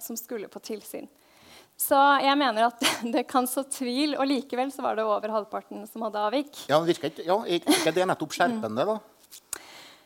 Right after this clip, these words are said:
Speaker 1: Eh, jeg mener ikke at det er skjerpende, fordi det viste jo tvert imot at det var et stort omfang av avvik selv på
Speaker 2: Ja.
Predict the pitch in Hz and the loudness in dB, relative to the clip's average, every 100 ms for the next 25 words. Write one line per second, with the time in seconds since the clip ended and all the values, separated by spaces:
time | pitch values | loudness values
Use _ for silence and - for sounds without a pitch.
0 | _ - 254 269 269 294 285 226 220 294 | _ -4 0 2 4 4 4 0 0 4
1 | 285 294 - 269 - 202 226 269 - 247 | 4 4 2 2 -2 -6 -4 -4 -6 -6
2 | 240 233 247 220 - 247 233 226 - 208 | -4 -4 -6 -8 -8 -8 -8 -10 -6 -6
3 | - 220 202 208 - - 214 _ - 214 | -6 -10 -8 -8 -8 -8 -8 _ -18 -10
4 | 208 202 277 - - 214 - 208 196 202 | -2 -2 -2 -12 -16 -14 -10 -12 -8 -8
5 | 208 202 185 196 - 208 - 214 208 | -2 -2 -4 -10 -6 -8 -6 -6 -6